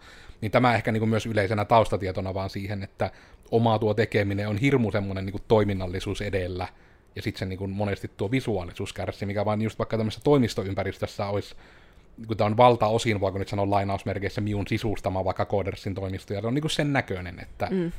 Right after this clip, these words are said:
Speaker 1: se lähinnä on, että jossain hyllyjen päällä on kilpikonnia, ja jossain joku pöytä, missä on nörttäykseen liittyviä figuureita ja asioita.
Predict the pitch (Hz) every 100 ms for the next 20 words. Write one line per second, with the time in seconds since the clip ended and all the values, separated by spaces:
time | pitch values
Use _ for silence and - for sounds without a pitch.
0 | - - 113 131 127 135 127 110 - 110
1 | - - _ _ - 120 117 - 113 107
2 | 123 110 101 98 98 98 101 107 147 120
3 | 110 104 101 101 98 101 - _ - -
4 | 113 101 - 113 - - 98 98 107 -
5 | 107 98 92 95 - 101 101 90 - 107
6 | 101 - - 98 101 90 92 - 92 95
7 | 92 104 98 98 92 92 98 95 95 -
8 | 92 95 95 -